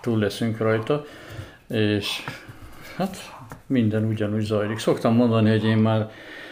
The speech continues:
negyven éve home office-ban dolgozom, <laughs> úgyhogy engem ez igazából nem lep meg túlságosan, és nem is szokatlan.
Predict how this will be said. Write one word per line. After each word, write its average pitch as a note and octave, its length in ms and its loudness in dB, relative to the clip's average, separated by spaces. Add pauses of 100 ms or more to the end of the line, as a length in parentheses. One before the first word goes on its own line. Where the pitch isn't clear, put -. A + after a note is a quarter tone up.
(140)
negyven A2 360 4
éve G#2+ 240 6
home G#2+ 300 4
office-ban G#2 640 -2
dolgozom, A#2 760 4
<laughs> - 120 -6
úgyhogy A#2 380 2 (360)
engem A#2+ 260 2
ez A2+ 200 0 (360)
igazából A2 540 4
nem A2 240 2
lep F#2 180 -2
meg G#2+ 160 -6
túlságosan, A2 760 -6
és A2 120 -6
nem A2+ 180 -4
is A2 80 -6
szokatlan. A2+ 640 -10